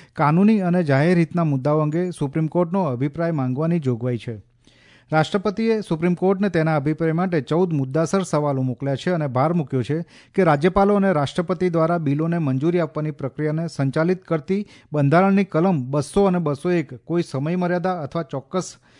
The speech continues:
પ્રક્રિયાગત આવશ્યકતાઓ નિર્ધારિત કરતી નથી.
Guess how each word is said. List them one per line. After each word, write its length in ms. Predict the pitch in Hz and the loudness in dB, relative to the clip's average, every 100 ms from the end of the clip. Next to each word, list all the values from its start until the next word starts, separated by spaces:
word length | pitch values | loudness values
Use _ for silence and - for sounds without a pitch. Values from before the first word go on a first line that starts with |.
| - _ | -20 _
પ્રક્રિયાગત 680 | 151 143 170 196 185 208 - | -4 -2 2 2 2 0 0
આવશ્યકતાઓ 680 | 147 147 147 165 - 185 202 | -4 -2 -2 -4 -2 0 2
નિર્ધારિત 480 | 175 127 156 175 - | 0 2 2 0 -2
કરતી 240 | 127 139 | -6 -2
નથી. 400 | 135 131 113 92 | -4 -4 -8 -12